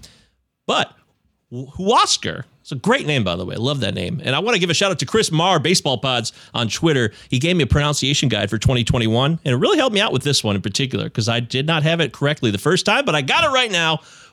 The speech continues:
Huascar Ynoa is a great pitcher. Very excited about his future. He throws fire. He is electric. Uh, you know, uh, he's angry at times. We all get angry. I know I've made mistakes in life where I haven't punched walls, but I've certainly, you know,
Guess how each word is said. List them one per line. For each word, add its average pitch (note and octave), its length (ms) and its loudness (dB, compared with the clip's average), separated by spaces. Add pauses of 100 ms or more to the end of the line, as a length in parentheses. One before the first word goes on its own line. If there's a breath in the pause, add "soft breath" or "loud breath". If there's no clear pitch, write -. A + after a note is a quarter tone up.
Huascar G#3+ 500 2
Ynoa E3 380 4
is C3 160 2
a A#2 60 0
great B2 600 -2
pitcher. C#3 400 2 (180 loud breath)
Very A#3 200 2
excited F#3+ 320 2
about D3+ 160 2
his - 120 2
future. D3 380 0 (220 loud breath)
He A2 120 -4
throws C3 280 2
fire. G3 480 2 (240 loud breath)
He C3 440 2
is A2+ 140 2
electric. D#3+ 720 -2 (420 soft breath)
Uh, D4+ 320 -2
you E4 140 0
know, B3 260 2
uh, A#3+ 160 0 (320 loud breath)
he's G#3 320 0
angry G3+ 400 2
at C#3+ 60 -2
times. F3+ 320 0
We E3 80 2
all A3+ 120 2
get E3 120 0
angry. F3 400 2
I E3+ 80 2
know G#3+ 160 4
I've G#3+ 120 2
made E3+ 140 4
mistakes C#3 340 2
in B2+ 60 2
life C#3+ 280 -2
where A#2+ 180 0 (400 loud breath)
I D#3+ 100 -4
haven't G#3 220 0
punched E3 240 2
walls, F3 500 2
but - 120 -2
I've B2+ 120 0
certainly, B2 680 2
you C3+ 80 -2
know, B2 260 0